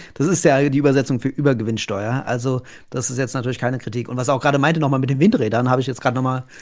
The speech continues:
nebenbei im Gutachten aufgemacht. Also in, in Italien ist es auch so, Unternehmen, die in Italien zum Zweck des Weiterverkaufs Strom herstellen, das ist, äh, quasi das Windrad.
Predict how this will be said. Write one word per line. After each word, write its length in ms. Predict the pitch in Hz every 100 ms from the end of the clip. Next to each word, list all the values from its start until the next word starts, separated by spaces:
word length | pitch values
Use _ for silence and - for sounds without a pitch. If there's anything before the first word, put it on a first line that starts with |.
| -
nebenbei 260 | 143 143 139
im 80 | 135
Gutachten 340 | 147 135 -
aufgemacht. 340 | 127 147 143 - - -
Also 180 | 143 143
in, 320 | 160 156 - _
in 100 | 156
Italien 460 | 147 139 175 220 147
ist 60 | 123
es 80 |
auch 120 | 113 127
so, 280 | 147 156 170 - -
Unternehmen, 460 | 147 139 165 233
die 100 | 185
in 40 | 160
Italien 400 | 147 131 196 185
zum 160 | 170
Zweck 320 | 143 - 190 208
des 220 | 180 -
Weiterverkaufs 840 | 131 - 175 123 - 117 135 - 135
Strom 400 | - - 160 143
herstellen, 720 | 135 180 - 208 214 240 262 _ _ _ _ _ _ _ _ _ _ _ _ _
das 180 | 143 131
ist, 180 | 151 -
äh, 140 | 156
quasi 280 | - 147 143
das 200 | 147 135
Windrad. 680 | 165 240 110 95 160 -